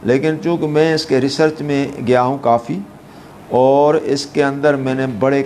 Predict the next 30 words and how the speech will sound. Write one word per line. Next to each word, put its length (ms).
case 280
laws 260
पढ़े 240
हैं, 180
क्योंकि 260
इस 140
provision 460
से 200
मुझे 200
एक 280
reservation 600
थी 240
जो 180
मैं 180
clear 280
करना 360
चाहता 380
था। 100
आपका 500
जहन 240
वहाँ 240
नहीं 180
जाएगा 380
कभी 300
भी, 180
लेकिन 240
मैं 240
अभी 160
आपको 360
वहाँ 180